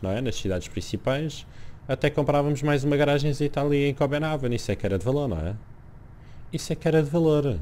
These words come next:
Porque agora assim falta-nos o quê? Falta-nos, eh, Berlim, falta-nos, eh, Londres, claro,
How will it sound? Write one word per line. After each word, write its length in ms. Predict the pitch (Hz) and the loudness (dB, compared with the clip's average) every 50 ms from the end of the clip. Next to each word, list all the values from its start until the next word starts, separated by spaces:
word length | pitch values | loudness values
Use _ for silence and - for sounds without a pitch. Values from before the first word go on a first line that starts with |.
| 73 - - - - - - - - - - - - - - - - - - - - - - - - - - - - - - | -4 -6 -6 -6 -6 -6 -6 -6 -8 -10 -10 -10 -10 -8 -6 -4 -2 -2 -2 -2 -2 -2 -4 -4 -6 -6 -6 -6 -6 -6 -6
Porque 180 | - - - | -6 -2 2
agora 160 | 123 127 120 | 2 4 4
assim 200 | 123 - - 139 | 4 4 4 4
falta-nos 400 | - - 120 104 117 117 107 101 | 4 4 4 4 4 4 4 4
o 80 | 113 113 | 2 2
quê? 180 | - 95 85 80 | 2 2 0 2
Falta-nos, 920 | - 120 113 110 - - 113 110 107 107 107 104 101 101 98 92 - - | 2 2 0 2 2 2 2 2 4 4 4 4 4 4 2 2 2 2
eh, 180 | 101 98 92 92 | 2 2 4 2
Berlim, 840 | 85 80 90 92 98 110 131 143 151 165 165 165 170 175 170 170 - - - - - - - - - - | 2 2 2 2 4 4 4 4 4 4 2 2 2 2 4 4 4 4 2 0 0 -2 -4 -4 -6 -4
falta-nos, 1400 | - - 113 110 107 - - 113 101 98 104 101 104 101 101 95 95 95 95 90 90 90 87 82 - - - | 0 4 4 4 4 4 2 2 4 4 4 4 4 4 4 4 4 4 4 2 2 2 2 0 -2 0 0
eh, 280 | 95 92 110 113 110 - 101 | 2 2 4 2 2 2 4
Londres, 440 | 101 107 120 131 143 143 143 - | 4 6 6 6 4 0 -2 -4
claro, 280 | - - 98 92 104 - | -2 0 2 2 2 2